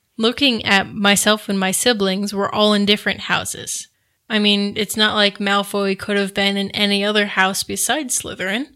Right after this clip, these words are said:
What if he had been raised by Molly Weasley? It's an interesting question to ask you and to ask your characters. Are you more of a nature person? Are you more of a nurture person?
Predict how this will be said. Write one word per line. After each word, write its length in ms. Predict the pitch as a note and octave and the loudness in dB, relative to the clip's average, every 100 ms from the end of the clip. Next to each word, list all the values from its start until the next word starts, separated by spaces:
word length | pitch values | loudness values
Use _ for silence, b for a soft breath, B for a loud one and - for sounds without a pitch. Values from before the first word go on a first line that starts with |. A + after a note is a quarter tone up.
| _ _ _ | _ _ _
What 260 | G#3 G#3+ A3+ | 0 4 4
if 120 | A#3 | 2
he 140 | B3 | 2
had 140 | A#3 G#3+ | 2 4
been 300 | G#3+ G#3 G3 | 2 2 0
raised 500 | G3+ G#3 G#3+ G3+ - | 0 2 -2 -4 -2
by 220 | G3 G#3 | 0 2
Molly 380 | G3+ G3+ G3 G3 | 0 0 0 0
Weasley? 500 | G3 G3+ - C3 - _ _ _ _ _ _ _ _ - | -2 -4 -6 -8 -10 _ _ _ _ _ _ _ _ -4
It's 200 | A3 A3 | -2 2
an 80 | |
interesting 420 | A3 A3+ B3 B3+ A#3 | 2 4 2 2 0
question 480 | A3+ G#3 - G#3 | 0 0 0 -2
to 240 | G3+ G#3+ F#3+ | -2 -2 -2
ask 520 | - F#3+ F#3+ - - - | 2 2 2 -2 -6 -12
you 640 | - G3 G3+ A#3 A#3 F3+ - - | -6 -2 2 4 2 0 -6 -2
and 200 | G#3+ G#3 | 0 0
to 120 | - | 0
ask 360 | G#3+ G#3+ G#3 A3+ | 2 2 2 0
your 120 | A#3+ | 0
characters. 840 | - E4+ B3 - - - - - _ _ G#3+ | 2 4 4 0 -6 -6 -10 -10 _ _ 0
Are 140 | G#3 | 2
you 200 | A#3 C#4 | 2 2
more 260 | C#4 C#4 C4 | 2 4 4
of 100 | B3 | 4
a 40 | |
nature 380 | A#3 G#3 G#3 A3+ | 2 2 2 0
person? 400 | A3 G#3 - A#3+ | 2 0 0 0
Are 120 | G#3 | 2
you 140 | G#3 | 2
more 240 | G#3+ G#3 G3+ | 2 2 0
of 100 | G#3 | -2
a 40 | |
nurture 380 | A#3 D4+ E4 F#3+ | 0 0 0 -2
person? 500 | - - - - - | -4 -4 -4 -4 -8